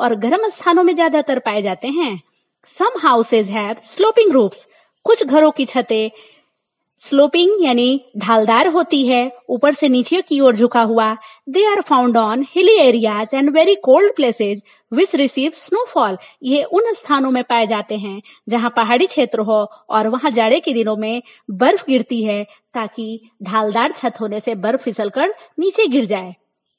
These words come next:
And the next, parts of house। Parts of house means घर के अंदर कितने प्रकार के कमरे होते हैं, इनके बारे में अब हम जानेंगे। A house has many rooms as,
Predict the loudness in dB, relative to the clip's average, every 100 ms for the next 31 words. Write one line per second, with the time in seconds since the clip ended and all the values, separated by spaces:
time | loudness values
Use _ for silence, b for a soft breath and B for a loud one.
0 | _ _ _ _ _ _ _ -8 -6 -4
1 | -2 -4 -8 b b _ -4 -4 -2 -4
2 | 0 2 4 2 -2 -16 b b b _
3 | -6 -6 -2 -4 -6 -6 -2 0 2 0
4 | 0 -4 -14 -16 -6 -4 -4 -8 -10 _
5 | _ -10 -6 -2 -2 -4 B B -8 -6
6 | -6 -4 -4 0 -2 -2 -6 -4 -2 -2
7 | -2 -2 -4 -8 -8 -12 -14 b b _
8 | -2 0 0 2 2 2 0 2 2 4
9 | 6 6 4 2 -4 b b -6 -6 -2
10 | 0 0 0 0 0 2 2 4 4 2
11 | -2 -8 -18 _ _ -6 -6 -4